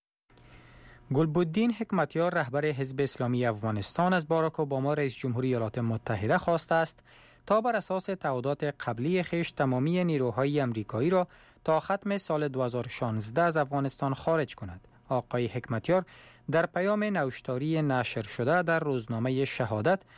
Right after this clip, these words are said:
ارگان نشراتی حزب اسلامی، گفته است تا زمانی که نیروهای خارجی در افغانستان حضور داشته باشند،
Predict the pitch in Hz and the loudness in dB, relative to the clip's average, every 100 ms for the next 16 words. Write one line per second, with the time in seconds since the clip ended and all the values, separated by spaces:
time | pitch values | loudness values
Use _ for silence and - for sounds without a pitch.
0 | - - - 170 170 214 220 196 151 143 | -20 -8 0 2 2 2 2 0 -2 -2
1 | 127 120 165 156 135 135 139 - - 110 | -2 -2 -2 0 -2 0 0 -2 -4 -2
2 | 123 107 101 - 185 180 - 170 165 175 | 0 -2 -2 2 2 0 0 0 2 2
3 | 202 196 202 185 147 127 143 143 - 127 | 2 0 0 0 0 0 0 -2 -2 -2
4 | 110 113 202 180 160 151 156 147 - 151 | 0 0 2 2 2 2 0 0 0 0
5 | 127 135 175 165 110 104 107 101 104 135 | 0 0 0 0 0 -4 -6 -6 -2 0
6 | 139 | 0